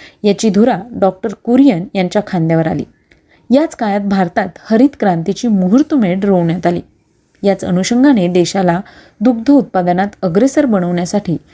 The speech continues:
एकोणीसशे सत्तर साली ऑपरेशन फ्लड ही अत्यंत महत्त्वाकांक्षी योजना आखण्यात आली होती.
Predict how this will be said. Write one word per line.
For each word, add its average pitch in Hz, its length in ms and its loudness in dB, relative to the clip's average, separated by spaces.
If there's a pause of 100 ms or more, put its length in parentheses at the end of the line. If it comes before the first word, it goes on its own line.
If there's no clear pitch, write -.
(220)
एकोणीसशे 196 500 0
सत्तर - 460 -2
साली 170 320 -4 (160)
ऑपरेशन 240 520 0
फ्लड 175 320 0 (440)
ही 247 60 4
अत्यंत 226 460 -2
महत्त्वाकांक्षी 226 880 2
योजना 180 340 2
आखण्यात 175 420 -2
आली 170 140 0
होती. 165 240 -2